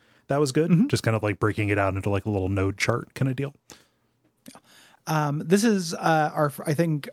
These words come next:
Speaker 2: our first straight-up pegboard.
Speaker 1: Yeah.
Speaker 2: So for Crackle Barrel fanatics,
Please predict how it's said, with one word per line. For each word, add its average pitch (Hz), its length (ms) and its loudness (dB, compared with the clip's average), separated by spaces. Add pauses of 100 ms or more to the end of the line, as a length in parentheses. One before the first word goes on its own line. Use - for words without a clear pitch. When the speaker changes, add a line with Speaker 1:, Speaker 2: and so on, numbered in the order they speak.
Speaker 2:
our 139 440 -2
first 170 320 0
straight-up 151 380 0
pegboard. 160 580 -2 (760)
Speaker 1:
Yeah. 123 360 2 (260)
Speaker 2:
So 143 60 0
for 139 80 -2
Crackle 147 280 0
Barrel 135 280 -2
fanatics, 135 800 -6